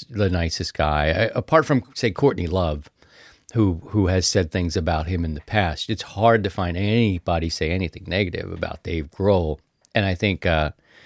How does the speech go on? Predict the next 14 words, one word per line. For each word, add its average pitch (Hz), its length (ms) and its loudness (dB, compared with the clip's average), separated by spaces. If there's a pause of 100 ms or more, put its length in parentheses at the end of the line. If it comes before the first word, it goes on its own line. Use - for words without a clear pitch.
(340)
Taylor 151 380 4
the 95 160 2
same. 113 520 -2
You 92 80 -10
know, 90 80 -8
all 113 500 6
the, 95 180 0 (880)
the - 120 -14
comments, 117 500 2
just - 160 -6
people 92 240 -4
are 80 80 -2
in 78 100 -6
disbelief. 76 800 -6